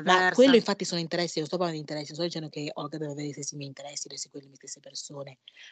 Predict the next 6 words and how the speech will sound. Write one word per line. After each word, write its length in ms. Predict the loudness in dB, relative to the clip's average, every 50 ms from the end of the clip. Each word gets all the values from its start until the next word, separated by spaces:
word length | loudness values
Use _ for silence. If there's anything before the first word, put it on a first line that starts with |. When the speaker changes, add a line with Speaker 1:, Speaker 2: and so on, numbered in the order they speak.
| -20 _ _
Speaker 1:
Però 260 | 2 4 6 6 4 2
seguire 440 | -4 -6 -4 -4 2 4 4 4 4
settemila 540 | 2 -2 -6 -8 -8 -6 -4 -4 -4 -6 -4
persone 1120 | -4 -4 -4 -4 -4 -4 0 0 0 0 0 -2 -4 -4 -4 -4 -2 0 0 -2 -2 _ _ _ _ _ _ _ _ _ _ _ _ _ _ _
per 300 | _ 2 2 2 0 -2
me 320 | -2 0 0 0 -2 -4